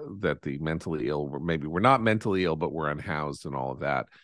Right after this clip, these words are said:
Why did that happen? Well, there was a philosophical effort to recategorize mental illness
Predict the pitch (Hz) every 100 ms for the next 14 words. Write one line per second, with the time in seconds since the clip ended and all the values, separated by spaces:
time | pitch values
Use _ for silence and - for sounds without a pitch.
0 | _ _ _ 82 95 117 160 160 131 120
1 | 104 143 156 139 87 98 95 101 101 107
2 | 104 98 - 147 143 139 - 147 180 156
3 | - 76 87 117 - - _ _ _ _
4 | _ - 151 - 104 90 - - 120 101
5 | 127 - 127 131 107 101 87 90 85 87
6 | 113 110 160 175 104 90 - -